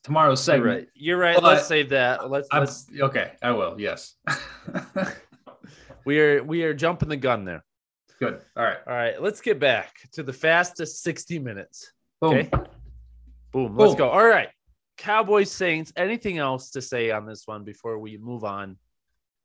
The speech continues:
Speaker 2: to the
Speaker 1: No,
Speaker 2: next one?
Speaker 1: Cowboys needed it. Saints kinda needed it for their playoff hopes, but they're still, I, you know,
Speaker 2: They're
Speaker 1: without
Speaker 2: technically
Speaker 1: Jameis
Speaker 2: in it, but, uh, I
Speaker 1: Yes.
Speaker 2: think they're out of it.
Speaker 1: Uh,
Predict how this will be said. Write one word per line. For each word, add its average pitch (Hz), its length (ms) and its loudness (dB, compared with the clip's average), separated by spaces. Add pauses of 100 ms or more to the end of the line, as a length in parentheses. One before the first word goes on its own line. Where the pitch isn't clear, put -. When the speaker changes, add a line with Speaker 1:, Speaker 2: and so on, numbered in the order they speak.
(160)
Speaker 2:
to - 60 -20
the - 100 -6
Speaker 1:
No, 151 180 6
Speaker 2:
next 95 140 2
one? - 60 -18
Speaker 1:
Cowboys 160 440 4
needed 151 260 4
it. 151 260 2
Saints 180 300 0 (580)
kinda 175 520 0 (120)
needed 160 280 -2
it 160 100 -4
for - 100 -8
their 104 120 -4
playoff 185 360 4
hopes, 156 360 -2
but 131 260 0
they're 127 140 -2
still, 123 560 0
I, 117 200 -4
you 117 160 -8
know, 98 280 -10 (380)
Speaker 2:
They're 196 120 0
Speaker 1:
without 139 280 6
Speaker 2:
technically 160 420 4
Speaker 1:
Jameis 147 80 2
Speaker 2:
in 151 80 -2
it, 240 160 -4 (420)
but, 135 340 0
uh, 131 400 0
I 151 120 0
Speaker 1:
Yes. 131 280 2
Speaker 2:
think 123 120 -2
they're 107 80 0
out 107 200 -2
of 82 60 -16
it. 78 60 -16
Speaker 1:
Uh, 110 280 -4